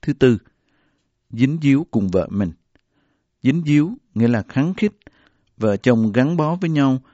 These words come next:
và hôn nhân là điều phải bền giữ suốt đời. Đối với Chúa, vợ chồng không thể bỏ nhau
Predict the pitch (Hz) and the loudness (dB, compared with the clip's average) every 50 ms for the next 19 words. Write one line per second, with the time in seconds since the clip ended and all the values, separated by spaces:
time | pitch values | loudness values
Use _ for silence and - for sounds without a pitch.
0 | _ _ _ _ - 113 113 131 151 160 156 156 151 143 135 123 113 107 110 113 | _ _ _ _ -4 -2 -2 0 0 0 0 -2 0 0 0 0 0 0 2 2
1 | 107 101 92 - 98 98 107 120 135 131 120 113 107 101 95 95 101 98 80 104 | 2 0 0 -2 -4 -4 -4 -4 -2 0 0 0 2 0 -2 -2 -4 -4 -4 -6
2 | 135 156 - - 170 175 - - 110 104 87 76 - _ _ _ _ _ _ _ | -8 -10 -4 -2 -2 -2 0 0 -2 -2 -2 -4 -10 _ _ _ _ _ _ _
3 | _ _ _ _ _ _ _ _ _ _ - 113 127 151 156 160 151 - - 135 | _ _ _ _ _ _ _ _ _ _ -2 0 0 0 -2 -4 -4 -2 -2 2
4 | 131 143 170 185 - _ _ _ _ _ _ _ _ - 110 113 104 - 127 123 | 2 2 2 0 -4 _ _ _ _ _ _ _ _ 0 0 0 4 4 4 4
5 | 113 113 104 - 147 139 127 - 110 113 117 110 101 98 80 80 123 139 143 139 | 4 2 0 -2 -4 -4 -2 -2 -4 -4 -4 -4 -4 -4 -4 -4 -4 -2 0 0
6 | 139 131 131 | 0 0 -2